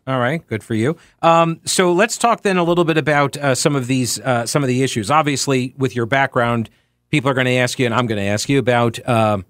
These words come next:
the military. And you, just yesterday, we had the House Foreign Affairs Committee. They did a roundtable with family members of the thirteen U S service members who were killed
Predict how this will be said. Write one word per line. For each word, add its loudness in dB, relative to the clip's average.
the -2
military. 0
And -2
you, -4
just -2
yesterday, 2
we 0
had 0
the 0
House -2
Foreign 2
Affairs -2
Committee. 0
They 2
did -2
a 0
roundtable 0
with 0
family 0
members 0
of -4
the 2
thirteen 0
U 2
S -2
service 0
members 0
who 0
were -2
killed 0